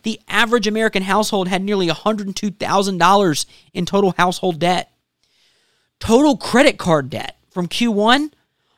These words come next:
nine hundred and eighty-six billion dollars.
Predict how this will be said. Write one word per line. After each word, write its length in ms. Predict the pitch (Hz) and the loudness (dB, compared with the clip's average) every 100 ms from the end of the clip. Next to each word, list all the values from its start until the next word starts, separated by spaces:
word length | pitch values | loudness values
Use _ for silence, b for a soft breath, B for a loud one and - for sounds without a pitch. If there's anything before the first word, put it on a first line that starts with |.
| _ | _
nine 500 | 190 208 240 302 320 | -6 0 4 4 2
hundred 380 | 254 269 285 226 | 2 2 2 0
and 80 | - | 0
eighty-six 640 | 240 254 233 - 247 - | 0 2 0 0 -2 -2
billion 580 | 147 135 233 262 233 208 | -4 4 6 6 0 0
dollars. 720 | 180 226 214 - - - | 4 4 4 -2 -4 -8